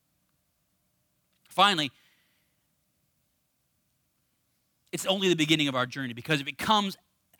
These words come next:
uh, addictive and continually calls for escalation. Remember, it's conceived in the mind, and then it turns into sin.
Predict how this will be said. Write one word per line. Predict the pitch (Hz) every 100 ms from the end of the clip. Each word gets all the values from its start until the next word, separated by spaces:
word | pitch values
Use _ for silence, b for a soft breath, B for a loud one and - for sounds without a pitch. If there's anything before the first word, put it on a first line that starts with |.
| b b b
uh, | 143 131 120 _ _ _ _ -
addictive | 165 156 254 - 139 98 139 - _ _ _ _ _ _ _ _ _ _ _ _ _ -
and | 175 185
continually | 208 160 220 190 175
calls | - 165 143 127 -
for | 143 120 110 _ _ _ _ _ _ -
escalation. | 123 - - 127 107 98 - _ _ _ _ _ _ _ _ _ -
Remember, | 127 135
it's | -
conceived | 147 - - 175 185
in | 196
the | 185
mind, | 170 160 160 151 _ _ _ _ _ _ _ _ _ _
and | 117
then | 117
it | 113
turns | 139 127 113 -
into | 127 107 - 117 104 _ _ _ _ _ _
sin. | - - 143